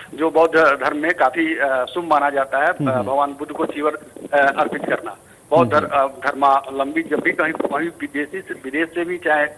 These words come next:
Speaker 1: देश के भी जो आते हैं धर्मावलंबी, वो, अ, भगवान बुद्ध को चीवर अर्पित करते हैं।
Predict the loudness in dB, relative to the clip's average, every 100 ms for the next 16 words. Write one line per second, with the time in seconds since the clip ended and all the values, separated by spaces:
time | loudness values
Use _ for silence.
0 | -16 -12 -10 0 0 2 0 0 -2 -8
1 | -12 -2 4 4 4 2 2 0 0 -2
2 | -2 0 0 0 -2 0 0 -4 -10 -2
3 | -2 0 -4 -6 -4 -2 0 0 -2 -6
4 | -8 -8 -10